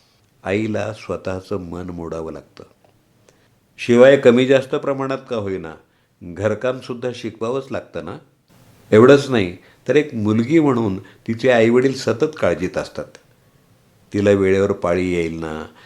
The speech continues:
तिच्यावर कोणाची वाईट नजर पडणार नाही ना, तिला सासर चांगलं मिळेल ना,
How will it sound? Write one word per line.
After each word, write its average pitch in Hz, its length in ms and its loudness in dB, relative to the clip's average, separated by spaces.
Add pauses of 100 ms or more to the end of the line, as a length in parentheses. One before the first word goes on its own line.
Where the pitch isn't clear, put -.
(220)
तिच्यावर 104 320 2
कोणाची 101 360 -2
वाईट 98 300 0
नजर 95 280 -2
पडणार 95 400 -2
नाही 87 200 -6
ना, 76 300 -10 (420)
तिला 110 200 4
सासर 110 380 0
चांगलं 107 420 -2
मिळेल 95 260 -2
ना, 80 340 -8